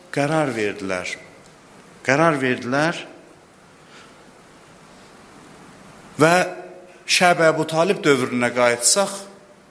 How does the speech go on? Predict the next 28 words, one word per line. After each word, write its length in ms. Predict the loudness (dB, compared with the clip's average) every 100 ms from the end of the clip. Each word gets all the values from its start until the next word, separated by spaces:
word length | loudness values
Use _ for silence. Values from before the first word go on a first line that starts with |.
| -20 -20 -20 -6
bunların 400 | 0 2 0 0
bir 100 | -2
qərardadı 600 | 0 0 -2 -2 -2 -2
var 160 | -2 -2
idi, 100 | -4
hamısı 260 | -4 -2
imzalamışdı. 720 | -4 -4 -2 -2 -4 -6 -8 -14 -18 -20 -20 -20 -20 -20 -18 -6
Görün, 260 | 2 4 4
bunlar 280 | 2 2 2
əhdə 320 | 2 2 0 2
nə 140 | 2
qədər, 320 | 2 0 0 2
əhd 220 | -2 -2 -2
peymana 320 | -2 0 -2
nə 100 | 0 -2
qədər 260 | 0 2 4
sadiq 480 | 4 2 0 0
adam 320 | -2 0 -2 -4
idilər 320 | -2 -2 0
ki, 200 | -2 -4 -6 -12 -12 -14 -16 -10 2
Allah 380 | 2 4 2 2
möcüzə 540 | 2 2 2 2 2 2
ilə 160 | 0 -2 -4 0
qarışqalar 640 | 2 4 2 0 2 2 2
göndərir, 400 | -2 2 2 2
o 80 | -2
kağız 460 | -4 -4 -2 -2 -2
yeyilir, 580 | -4 -2 0 -2 -2